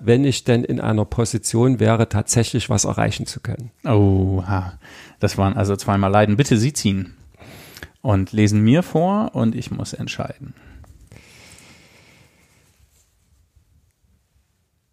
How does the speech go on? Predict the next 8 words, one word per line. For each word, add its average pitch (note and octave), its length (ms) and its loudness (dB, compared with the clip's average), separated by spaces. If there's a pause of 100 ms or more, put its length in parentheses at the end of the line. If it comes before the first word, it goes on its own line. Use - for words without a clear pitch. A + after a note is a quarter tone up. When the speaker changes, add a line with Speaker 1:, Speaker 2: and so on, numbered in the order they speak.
(240)
Speaker 1:
Lieber C#3 240 4
Herz - 200 2
statt - 280 -2
Hetze D3+ 400 0
oder C3 360 0
Wir A#2+ 120 0
sind A#2 220 -4
mehr? G2 300 -2